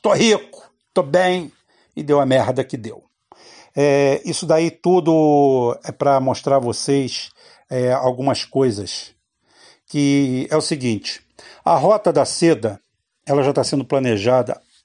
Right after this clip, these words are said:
há alguns anos. A Rota da Seda não começou hoje. E a Rota da Seda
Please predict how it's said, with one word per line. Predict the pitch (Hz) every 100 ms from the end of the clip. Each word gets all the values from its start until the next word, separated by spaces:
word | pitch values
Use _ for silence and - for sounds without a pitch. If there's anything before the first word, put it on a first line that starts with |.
| -
há |
alguns | 135 135 139 131
anos. | 135 123 95 - - _ _ _ _ -
A | 123
Rota | 113 139 135
da | 123
Seda | - 131 131
não |
começou | 127 127 120 - 127
hoje. | 127 92 - - - -
E | 151
a |
Rota | 135 165 165
da | 139
Seda | - - 160 113 104